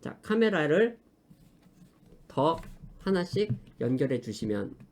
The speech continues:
될 거예요. 여기다 한 대지만 또 한 대, 또 한 대, 또 한 대 해서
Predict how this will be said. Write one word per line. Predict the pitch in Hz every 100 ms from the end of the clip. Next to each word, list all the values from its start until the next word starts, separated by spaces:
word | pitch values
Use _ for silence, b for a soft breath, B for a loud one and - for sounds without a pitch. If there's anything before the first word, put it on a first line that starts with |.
| _
될 | - 113
거예요. | - - 92 -
여기다 | 113 104 - 120 135 B B
한 | - 202
대지만 | 190 180 180 190 190
또 | 196
한 | 190 185
대, | 190 190
또 | 180
한 | 175
대, | 160 165
또 | 180
한 | 180
대 | 156 147
해서 | 156 196